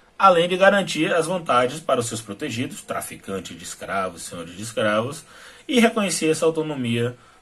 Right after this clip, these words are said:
do Brasil. Ocorre, portanto, né, uma, uma cristalização desses interesses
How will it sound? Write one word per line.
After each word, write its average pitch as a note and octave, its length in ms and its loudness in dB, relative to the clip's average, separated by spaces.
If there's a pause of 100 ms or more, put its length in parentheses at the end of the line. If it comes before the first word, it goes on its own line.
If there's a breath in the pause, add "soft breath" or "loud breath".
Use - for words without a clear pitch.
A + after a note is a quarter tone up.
do A2 100 -6
Brasil. A2+ 500 0 (680 soft breath)
Ocorre, C3 580 2 (140)
portanto, C#3+ 720 -2
né, A#2+ 240 -2
uma, B2 380 0
uma A#2 240 -4
cristalização B2 720 -2
desses A2+ 260 -10
interesses G#2 760 -6